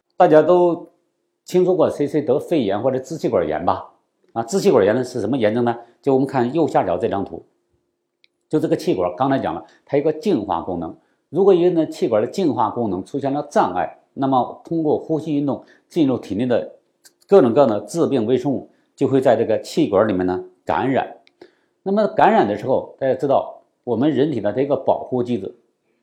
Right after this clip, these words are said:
这个保护机制是免疫系统参与的，它就不希望这个感染呢放大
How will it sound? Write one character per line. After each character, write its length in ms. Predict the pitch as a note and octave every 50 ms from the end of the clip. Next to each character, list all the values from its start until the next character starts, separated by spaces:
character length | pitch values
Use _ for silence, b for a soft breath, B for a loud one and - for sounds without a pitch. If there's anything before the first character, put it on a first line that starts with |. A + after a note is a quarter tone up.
| _ _ _ _ _ _ _ _
这 120 | _ F#3 E3+
个 40 | F3+
保 200 | - A2+ - -
护 80 | D3+
机 120 | D3 D#3 D3+
制 120 | C3 A2
是 120 | - C3
免 260 | A#2 G#2 G2+ E2+ F2 C3+
疫 40 |
系 80 | B2 C#3
统 120 | A#2+ A2
参 220 | G2+ - A2 G2+ G#2
与 60 | G2+
的， 200 | - - - - _ _ _ _ _ _ _ _ _ _ _ _
它 100 | _ D#3+
就 100 | D#3 D#3+
不 280 | D3+ D#3 - F3+ F#3+ -
希 160 | - - F#3
望 180 | F3+ D#3+ C3
这 120 | B2 C#3 A#2+
个 120 | A2 A2+
感 280 | A2 - - G#2 G2+ B2
染 180 | C3+ G#2+ F2
呢 200 | F2+ F#2+ F#2 F#2 - _ _ _ _ _ _ _ _ _ _ _
放 300 | - - - F3+ D3 C3+
大 240 | C3+ D#3+ D3+ - -